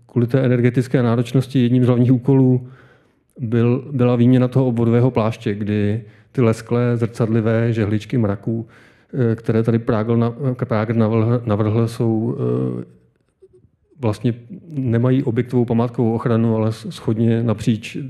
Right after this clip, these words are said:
odbornou veřejností a památkáři je to ten aspekt, který je hodný ochrany. Takže, eh,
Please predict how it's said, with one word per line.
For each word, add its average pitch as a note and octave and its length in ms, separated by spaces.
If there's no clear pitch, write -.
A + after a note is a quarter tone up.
odbornou A2+ 380
veřejností A2+ 580
a A#2 40
památkáři G#2+ 600
je A#2 80
to B2+ 100
ten A#2 280
aspekt, A2 400
který G#2+ 260
je G#2 60
hodný G#2+ 280
ochrany. A#2 400
Takže, A2+ 560
eh, A2+ 640